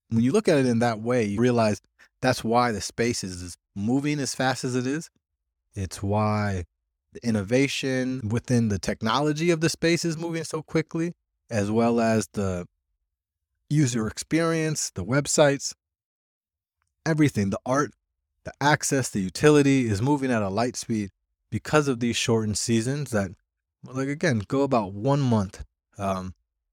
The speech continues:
one week to, to four weeks. So again, one month, two months, we have a whole year past in what would have taken in the standard market for us to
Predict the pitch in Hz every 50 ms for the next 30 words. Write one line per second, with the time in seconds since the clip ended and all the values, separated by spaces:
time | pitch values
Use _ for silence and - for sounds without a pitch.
0 | _ _ _ _ _ _ _ _ _ _ _ 110 117 127 127 123 117 123 120 -
1 | - - - - - _ _ _ _ _ _ _ _ - 110 107 104 95 - 107
2 | 95 - - 120 117 110 107 98 85 80 - - 95 90 85 82 - - 104 107
3 | 123 110 92 85 82 92 90 - - 101 117 127 131 135 135 135 135 131 131 120
4 | - - 127 117 123 139 165 160 - - 120 113 120 120 127 101 87 78 - -
5 | - 110 113 117 104 98 95 104 113 110 101 - - - 110 104 98 92 85 -
6 | - _ _ _ _ _ _ _ _ 95 95 95 104 110 113 113 113 110 113 113
7 | - - - 117 110 104 - 107 98 98 95 95 87 - - 101 92 92 90 87
8 | 85 87 92 90 90 - - - - - - - - 101 92 90 90 87 - -
9 | 85